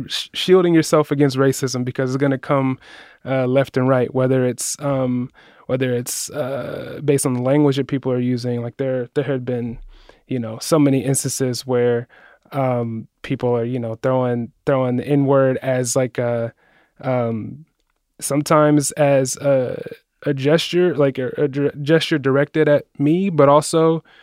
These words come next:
just, uh, kinda casually, like, it was a part of their language.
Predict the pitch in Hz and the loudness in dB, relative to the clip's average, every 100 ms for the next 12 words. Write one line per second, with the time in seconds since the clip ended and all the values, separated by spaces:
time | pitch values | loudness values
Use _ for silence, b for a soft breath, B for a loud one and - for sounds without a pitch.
0 | b b - 123 143 - - - _ - | b b -4 0 0 0 -10 -20 _ -6
1 | 135 131 160 139 117 135 143 160 170 170 | -4 -2 0 0 2 2 4 4 4 2
2 | 143 131 131 139 131 147 139 131 127 127 | 2 2 2 2 2 4 4 4 2 2
3 | 147 139 131 - - | 2 0 -2 -4 -12